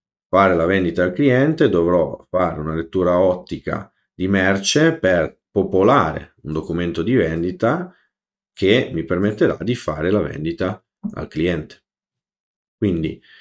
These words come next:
la lettura ottica diventa importante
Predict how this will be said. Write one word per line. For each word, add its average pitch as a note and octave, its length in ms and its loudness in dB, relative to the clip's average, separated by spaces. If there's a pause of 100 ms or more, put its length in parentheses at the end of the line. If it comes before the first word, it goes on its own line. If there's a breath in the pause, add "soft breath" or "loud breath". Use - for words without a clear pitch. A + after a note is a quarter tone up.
(600 soft breath)
la A2+ 200 4
lettura A#2 420 4
ottica D#2 460 2
diventa E2+ 680 -2
importante F2 1200 -4